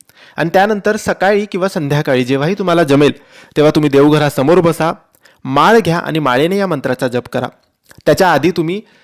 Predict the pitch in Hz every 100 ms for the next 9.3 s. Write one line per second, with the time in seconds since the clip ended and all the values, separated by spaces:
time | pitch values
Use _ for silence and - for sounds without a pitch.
0 | _ _ - 131 151 160 165 156 139 -
1 | 165 170 143 151 135 143 - 165 151 143
2 | 156 156 139 117 156 156 156 135 - 147
3 | 139 160 - 135 135 151 160 135 160 175
4 | 147 139 147 143 170 170 170 143 143 131
5 | 196 208 151 165 214 226 147 - 139 135
6 | 127 - _ _ _ _ 160 156 160 165
7 | 143 143 175 165 - 180 175 147 - 160
8 | 196 208 196 160 160 226 262 196 160 -
9 | 156 - 127